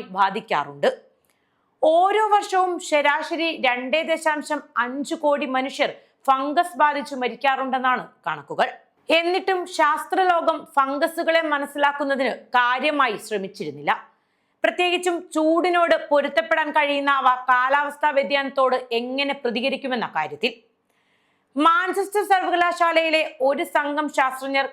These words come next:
കമ്പ്യൂട്ടർ സിമുലേഷനുകളും പ്രവചനങ്ങളും ഉപയോഗിച്ച് ലോകമെമ്പാടും കാണപ്പെടുന്ന ഒരു സാധാരണ ഫംഗസ് ഗ്രൂപ്പായ ആസ്പെർജില്ലസിന്റെ വ്യാപന സാധ്യത മാപ്പ് ചെയ്തു.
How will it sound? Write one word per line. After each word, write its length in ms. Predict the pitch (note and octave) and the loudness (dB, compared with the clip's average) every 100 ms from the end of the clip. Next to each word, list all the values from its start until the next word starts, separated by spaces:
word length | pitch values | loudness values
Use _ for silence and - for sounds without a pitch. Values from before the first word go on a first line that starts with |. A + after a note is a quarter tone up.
| - | -2
കമ്പ്യൂട്ടർ 500 | B3+ C4 C#4+ D#4 C#4 | -2 0 -2 -2 -2
സിമുലേഷനുകളും 800 | C#4+ C#4+ C#4 C#4 C#4 C4+ C4 C4 - | -4 0 2 0 -2 0 2 0 0
പ്രവചനങ്ങളും 680 | B3 A3 A#3+ C4+ C#4 C#4+ C#4+ | 0 0 0 -2 0 0 -2
ഉപയോഗിച്ച് 480 | B3 C4+ C4 B3+ A#3+ E3+ - _ _ | -2 0 0 -2 -4 -6 -8 _ _
ലോകമെമ്പാടും 840 | A#3+ C4+ C#4+ E4+ D#4+ D4+ D4+ C#4+ C#4+ C#4 | 2 2 2 0 0 2 2 2 0 0
കാണപ്പെടുന്ന 540 | C4 C4 C4+ C4 C4 B3 C4 | 0 0 0 0 2 0 0
ഒരു 160 | B3 | 0
സാധാരണ 680 | B3 B3 A3+ A#3+ C#4 C#4 C#4+ | 2 2 2 2 2 2 -2
ഫംഗസ് 460 | C#4+ C4 B3+ D4 - | -2 -2 -2 -6 -4
ഗ്രൂപ്പായ 400 | C4+ C4+ C4+ B3 E3+ - _ - | -6 0 2 2 -2 -6 _ 2
ആസ്പെർജില്ലസിന്റെ 880 | A#3+ C#4 - D#4 C#4+ C#4 C#4+ C4+ C4 | 2 2 0 -2 0 -2 -4 -2 -2
വ്യാപന 600 | G#3 A#3+ A3+ A#3 B3+ C4 | 0 2 2 0 -2 -2
സാധ്യത 480 | C4 A#3+ A#3 B3 F3+ | 0 0 0 -2 -4
മാപ്പ് 480 | D#3 F#3 F3+ - - | -6 -6 -6 -6 -16
ചെയ്തു. 200 | D3+ C#3+ | -10 -8